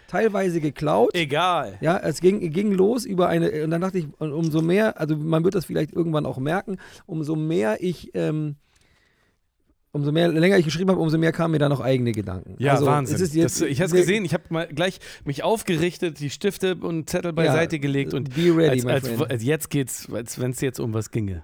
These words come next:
Speaker 2: <laughs>
Speaker 1: Also be ready and be honest.
Speaker 2: Ja.
Speaker 1: Also, ja?
Speaker 2: Okay.
Speaker 1: Okay,
Speaker 2: Mhm.
Speaker 1: also ganz einfach, ganz leicht.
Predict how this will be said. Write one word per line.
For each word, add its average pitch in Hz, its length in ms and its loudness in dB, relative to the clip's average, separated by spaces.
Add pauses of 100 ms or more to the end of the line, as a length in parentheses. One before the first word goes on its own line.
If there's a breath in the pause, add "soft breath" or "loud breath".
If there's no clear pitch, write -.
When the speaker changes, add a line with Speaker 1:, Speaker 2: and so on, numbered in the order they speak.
Speaker 2:
<laughs> - 320 -12 (160)
Speaker 1:
Also 147 160 0
be 175 200 6
ready 226 320 6
and 196 140 2
be 185 140 0
honest. 120 460 -2
Speaker 2:
Ja. 135 140 0
Speaker 1:
Also, 135 260 0
ja? 170 140 4
Speaker 2:
Okay. - 200 -2
Speaker 1:
Okay, 143 320 2
Speaker 2:
Mhm. 208 80 -2
Speaker 1:
also 151 240 0
ganz 190 220 2
einfach, 175 420 0
ganz 147 220 -4
leicht. 117 300 -4